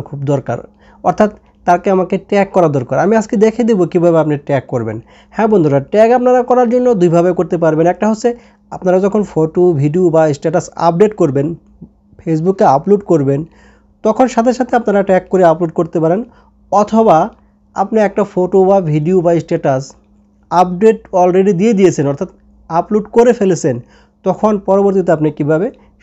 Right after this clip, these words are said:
সেই ফটো অন্যকে ট্যাগ করবেন। দুইটা পদ্ধতি আপনি দেখিয়ে দেবো আপনাদের সবাইকে। তো বন্ধুরা, ভিডিওটি স্কিপ করবেন না, আর আমার চ্যানেলটা অবশ্যই সাবস্ক্রাইব করে নেবেন। তো চলে যাচ্ছি মূল ভিডিওতে। বন্ধুরা, Facebook-এ ট্যাগ করার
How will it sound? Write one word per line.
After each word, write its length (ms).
সেই 320
ফটো 280
অন্যকে 400
ট্যাগ 160
করবেন। 220
দুইটা 340
পদ্ধতি 240
আপনি 200
দেখিয়ে 280
দেবো 180
আপনাদের 240
সবাইকে। 340
তো 140
বন্ধুরা, 240
ভিডিওটি 340
স্কিপ 260
করবেন 280
না, 60
আর 140
আমার 200
চ্যানেলটা 340
অবশ্যই 300
সাবস্ক্রাইব 460
করে 160
নেবেন। 180
তো 40
চলে 220
যাচ্ছি 200
মূল 160
ভিডিওতে। 400
বন্ধুরা, 300
Facebook-এ 460
ট্যাগ 180
করার 240